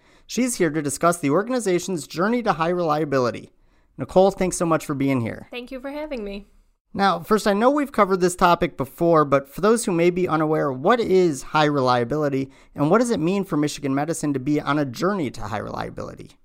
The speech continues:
Speaker 2: High reliability is a term used for those industries who have figured out how to have fewer than their fair share of accidents. So think nuclear power and aviation.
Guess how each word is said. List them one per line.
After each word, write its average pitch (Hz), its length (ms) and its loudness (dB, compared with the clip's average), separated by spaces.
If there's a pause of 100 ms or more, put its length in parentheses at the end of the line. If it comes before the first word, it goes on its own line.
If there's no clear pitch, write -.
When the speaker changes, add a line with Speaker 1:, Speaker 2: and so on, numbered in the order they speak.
(760)
Speaker 2:
High 370 220 2
reliability 233 720 0
is 208 120 -6
a 202 60 -8
term 202 380 -6
used 220 400 -4
for 202 140 -6
those 226 380 -4
industries 185 720 -6
who 214 80 -6
have 196 120 -2
figured 247 360 -4
out 180 300 0
how 202 140 0
to 208 80 -4
have 196 220 -6
fewer 240 480 -4
than 220 200 -4
their 185 200 -2
fair 190 400 -2
share 175 300 -6
of 165 80 -6
accidents. 156 680 -8
So 196 380 0
think 269 400 -4
nuclear 233 480 -4
power 175 580 -4
and 170 240 -10
aviation. 160 760 -12